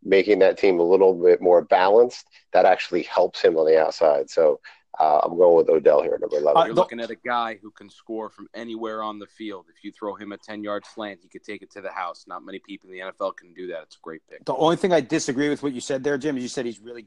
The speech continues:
Speaker 2: good at catching the football. No, no, he's really great at catching the football.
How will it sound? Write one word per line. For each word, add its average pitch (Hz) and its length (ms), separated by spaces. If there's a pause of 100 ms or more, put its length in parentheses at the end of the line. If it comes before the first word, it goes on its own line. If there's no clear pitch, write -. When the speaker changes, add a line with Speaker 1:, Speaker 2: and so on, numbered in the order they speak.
Speaker 2:
good 120 180
at 117 80
catching 123 260
the 117 60
football. 120 420
No, 107 300 (160)
no, 104 220
he's 113 200
really 131 220
great 117 400
at 98 60
catching 113 280
the 107 80
football. 107 400